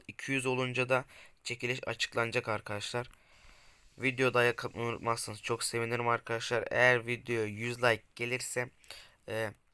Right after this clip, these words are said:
bir diğer videomuz çok erken gelecek arkadaşlar. Şu ah, Shelly kestim. Neyse arkadaşlar şöyle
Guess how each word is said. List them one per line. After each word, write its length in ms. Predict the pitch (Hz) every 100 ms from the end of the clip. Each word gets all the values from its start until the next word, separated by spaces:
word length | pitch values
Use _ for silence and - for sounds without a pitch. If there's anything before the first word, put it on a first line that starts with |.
| _ _ _ _ _ _ - -
bir 380 | 120 123 139 123
diğer 280 | 127 120 110
videomuz 440 | 120 120 123 127
çok 180 | - 123
erken 320 | 120 123 123 120
gelecek 420 | 110 107 123 127
arkadaşlar. 600 | 120 - 123 120 131 - _ _ _ _ _ _
Şu 220 | - 147 - _ _ _ _ _ _ _ -
ah, 180 | 123
Shelly 480 | 120 - 131 123 - _ _ - -
kestim. 420 | 123 117 - 120 - - _ _ _ _ _ _ _ _ _ _ _ _ _ _ - - -
Neyse 260 | 147 151 135
arkadaşlar 400 | 127 127 131 135
şöyle 420 | - 135 131